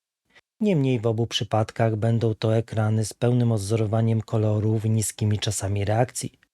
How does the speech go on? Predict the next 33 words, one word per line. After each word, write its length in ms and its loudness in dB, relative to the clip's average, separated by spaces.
Jeśli 280 2
zastanawia 640 0
was 240 -2
wydajność, 640 0
to 120 -4
na 120 0
dole 260 2
macie 300 0
link 240 0
do 120 0
ostatniej 440 0
recenzji 480 0
Legiona 480 0
pięć 280 -2
Slim 320 0
z 40 4
R 120 4
T 120 -2
X-em 280 -2
czterdzieści 520 -4
pięćdziesiąt, 600 0
gdzie 240 0
ujęty 380 0
był 180 0
właśnie 400 0
stary 360 0
model 400 -2
z 40 4
R 120 4
T 120 -6
X-em 340 -4
trzydzieści 480 -4
sześćdziesiąt. 680 0